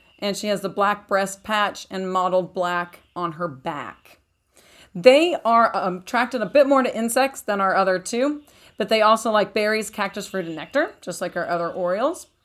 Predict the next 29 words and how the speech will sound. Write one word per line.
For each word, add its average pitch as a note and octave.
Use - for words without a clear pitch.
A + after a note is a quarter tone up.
Their A#3
nest A#3+
also A3+
is A3
a G3+
pendant G#3+
shape G#3
that G3
is F3
woven, A3
um, F#3
but F#3+
these C#4
guys G3
are F3
attracted F#3+
to F3+
yuccas. E3+
So G#3
if G3
you B3
have B3
a B3+
lot A3
of F#3
yuccas F#3+
in G3+
your F3+
neighborhood, G#3